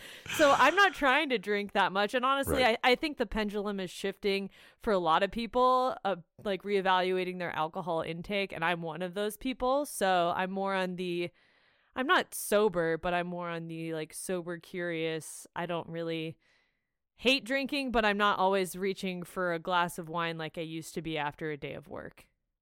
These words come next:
Speaker 2: Right. Yeah. I mean, uh, that, that, that's fine too. I, I don't, I mean, I only drink when I'm out being social, which is not very often. So I understand that. But I just,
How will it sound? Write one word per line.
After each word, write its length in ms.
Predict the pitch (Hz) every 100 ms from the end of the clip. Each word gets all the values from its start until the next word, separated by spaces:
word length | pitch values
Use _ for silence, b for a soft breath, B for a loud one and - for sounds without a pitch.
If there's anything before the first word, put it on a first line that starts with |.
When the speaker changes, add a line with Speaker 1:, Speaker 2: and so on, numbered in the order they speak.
| _ -
Speaker 2:
Right. 220 | - - - _ -
Yeah. 300 | 117 143 147
I 60 | 170
mean, 80 | 190
uh, 160 | 185
that, 260 | 180 196 90
that, 180 | 104 98
that's 180 | 135 -
fine 220 | - -
too. 260 | 104 69
I, 320 | 64 69 - 80
I 40 |
don't, 400 | 80 76 69 - -
I 60 | 92
mean, 80 | 73
I 160 | 82
only 180 | 98 80
drink 240 | 67 76
when 100 | 80
I'm 160 | 78 73
out 260 | - 82 - _ _ _ _ -
being 220 | 85 69
social, 480 | - 113 - 60 65
which 180 | 67 -
is 80 |
not 220 | 82 101 95
very 160 | 64
often. 500 | 69 101 - 67 -
So 300 | - - 71
I 140 | 76 98
understand 380 | 85 101 90 82
that. 260 | 87 69
But 200 | 73 69
I 100 | 87
just, 220 | 95 87